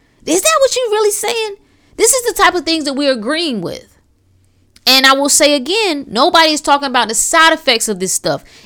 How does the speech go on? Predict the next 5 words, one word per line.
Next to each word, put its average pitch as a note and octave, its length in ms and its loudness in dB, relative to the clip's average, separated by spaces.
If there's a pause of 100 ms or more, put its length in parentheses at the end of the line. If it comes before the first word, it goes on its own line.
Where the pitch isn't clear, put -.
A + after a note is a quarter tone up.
(120)
It D#4+ 180 2
is D4 140 0
deadly D4+ 720 2
and D4 260 -2
toxic. E4+ 800 0